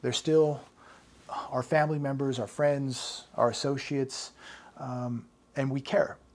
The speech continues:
And it's gonna really be a stressful time in America, and we're gonna see people lose everything. As I've said in the past, people that you know, that I know, we're gonna see them go homeless.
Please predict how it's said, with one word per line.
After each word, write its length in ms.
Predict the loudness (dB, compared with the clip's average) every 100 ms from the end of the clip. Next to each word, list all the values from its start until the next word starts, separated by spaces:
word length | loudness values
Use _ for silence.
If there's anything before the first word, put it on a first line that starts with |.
| _
And 480 | -6 -2 0 -2 -2 -4
it's 460 | -4 -4 -6 -8 -2
gonna 180 | 0 2
really 240 | 2 2
be 140 | 0
a 40 | -2
stressful 440 | 0 -2 -2 -4
time 280 | -4 -4 -4
in 80 | -4
America, 580 | -2 -2 -4 -4 -4 -6 -6
and 160 | -4
we're 80 | -2
gonna 140 | -2 -4
see 180 | -6
people 400 | -6 -6 -4 -4
lose 300 | -2 -2 -4 -4
everything. 500 | -2 -2 -4 -10 -12 _ -2
As 160 | -2
I've 120 | -2
said 240 | -2 0 2
in 60 |
the 80 | 0
past, 460 | -2 2 2 0 -10 -20 -20 -20 -16
people 380 | -4 -2 2 0
that 180 | 0 -4
you 180 | -2 0
know, 260 | 6 6 4
that 180 | 0
I 140 | 0 -2
know, 380 | -2 -2 -4 -8 _
we're 80 | -2
gonna 140 | 0 0
see 160 | 0
them 160 | 0 0
go 100 | -2
homeless. 640 | 0 -2 -2 -4 -10 -14